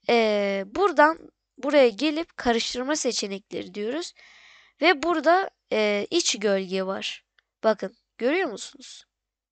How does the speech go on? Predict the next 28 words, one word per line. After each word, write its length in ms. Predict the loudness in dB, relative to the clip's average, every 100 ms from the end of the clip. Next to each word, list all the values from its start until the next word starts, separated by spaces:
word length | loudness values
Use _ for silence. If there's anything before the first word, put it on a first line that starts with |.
| _ _ _
Şey 480 | -12 0 4 4 4
bir 60 | 0
şey 300 | 0 0 2
verdi. 300 | 0 0 -2
Yani 180 | -2 -2
sadece 420 | 2 4 4 0
karanlıkta 840 | 0 2 2 2 -2 -12 -6 -2
o 160 | -2 -2
tek. 420 | -6 -10 -10 -20 _ _ _ _ _ _ _ -4
Yani 220 | -2 0
öyle 380 | 4 4 4 -4 -2
ona 300 | -2 2 4
benzer 440 | 2 2 2 2
bir 40 | -2
şey 300 | -2 0 0
verdi. 480 | 0 -2 -4 -4 -8 _ _ _ _ _
Burada 260 | -6 -2 -2
şeyin 360 | 0 -2 -2
gö-, 220 | -4 -4 -2
gölgenin 420 | -2 0 -2 -2
şeyini 380 | -2 -4 -2 4
de 80 |
ayarlayabilirsiniz. 1040 | 4 4 -2 -6 -8 -8 -8 -8 -10 -12 -14 _ _ _ _ _ -10
Ben 160 | -8
şöyle 640 | -6 -6 -6 -6 -4 -6 -6
bir 40 |
şey 300 | -6 -4 -4
yapacağım. 480 | -6 -10 -10 -10